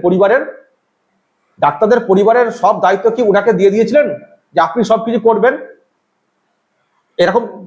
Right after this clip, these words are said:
পরিবারের লোকেরা তো বলছেন, "কোত্থেকে কি হয়ে গেল নিজেই বুঝতে পারছি না, আমি কি সব কারের টাকাটা দিতে পারতাম না, কোত্থেকে কি হয়ে গেল নিজেই বুঝতে পারছি না।"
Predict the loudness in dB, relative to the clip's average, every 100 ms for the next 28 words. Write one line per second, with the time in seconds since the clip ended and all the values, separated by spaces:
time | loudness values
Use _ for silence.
0 | -6 0 2 2 2 0 0 0 0 0
1 | 0 0 0 -2 0 2 2 2 0 0
2 | 0 0 0 0 0 -2 -6 -12 _ _
3 | _ _ _ -2 0 2 0 0 0 0
4 | 0 0 0 2 0 0 0 0 -2 -10
5 | _ -2 2 0 2 2 4 2 0 2
6 | 2 2 0 0 -2 -4